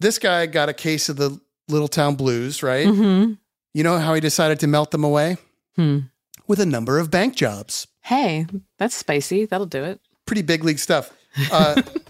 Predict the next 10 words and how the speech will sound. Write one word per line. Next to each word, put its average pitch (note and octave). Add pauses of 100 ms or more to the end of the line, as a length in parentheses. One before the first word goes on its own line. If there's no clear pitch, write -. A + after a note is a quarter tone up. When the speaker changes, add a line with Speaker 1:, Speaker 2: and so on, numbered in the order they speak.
(140)
Speaker 2:
<laughs> -
Speaker 1:
his A3+
name G#3
is D#3+
Sean F#3
Hopwood, C3+
but C#3
it's -
spelled D3
S F3